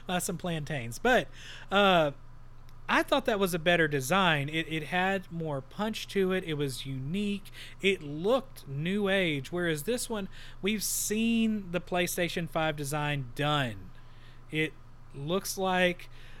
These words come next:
a router and a stand-up fan loved each other very much. They had a baby,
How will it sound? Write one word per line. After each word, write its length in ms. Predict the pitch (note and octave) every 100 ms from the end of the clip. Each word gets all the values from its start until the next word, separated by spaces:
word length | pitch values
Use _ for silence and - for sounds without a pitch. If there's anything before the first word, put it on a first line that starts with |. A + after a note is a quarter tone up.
| - -
a 320 | D#3+ D3 C3+
router 760 | A#2+ C#3 F#3 A3 A3 G#3+ G#3 G#3 - -
and 160 | E3+ D#3+
a 20 |
stand-up 560 | C#3 - F#3 G#3 G#3+ -
fan 480 | G3+ G3+ G3 G3 F#3+ - - -
loved 460 | C3+ D3+ G3 G#3+
each 200 | G#3 F#3+ G#3+
other 180 | F#3+
very 260 | F3+ F#3+ F#3
much. 420 | F#3 F3+ F3 - - -
They 140 | D3 D3
had 240 | F3+ F3+
a 60 | F#3+
baby, 560 | E3+ E3 D#3+ D3+ D3